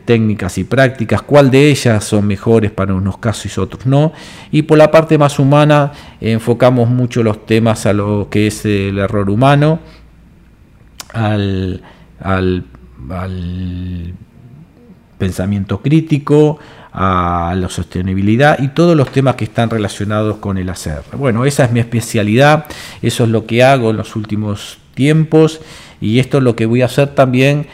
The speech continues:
con este podcast. Voy a tratar de transmitir mis conocimientos y tratar de que puedan escuchar a lo que es el A C R y las, y lo que es el mundo de A C R, y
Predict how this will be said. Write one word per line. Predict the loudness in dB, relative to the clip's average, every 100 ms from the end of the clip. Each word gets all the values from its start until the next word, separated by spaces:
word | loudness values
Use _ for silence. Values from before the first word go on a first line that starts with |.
| -4
con | 2
este | 2 2 0
podcast. | 0 -2 -2 -6 -4
Voy | -2
a | -2
tratar | -2 0 -2
de | 0 -4 -4 -12 -20 -20 -20 -10
transmitir | -4 -2 -2 0 0 2
mis | 2 0
conocimientos | -2 -2 -4 -2 0 0 -2 -4 -4 -6
y | -8
tratar | -6 -6 0 0 0
de | -8
que | -6 -8 -8
puedan | -8 0 2 2 0 -4 -14 -8
escuchar | -8 -4 -4 0 4 6 6 2 -8 -18 -20 -20 -10
a | -8 -6 -6 -8 -8 -10 -6
lo | -4 -2
que | 2 2
es | 2 0
el | -2
A | -2
C | -4 0
R | 0 0 -2
y | 0
las, | -4 -6 -12 -20 -20 -20 -6
y | -2
lo | 0
que | 0
es | 0
el | 0
mundo | 4 4 4 2
de | 0
A | -2
C | -2 -2
R, | -2 -2 -4 -6 -10 -20 -20 -20 -20 -16 -2
y | 0 0 -6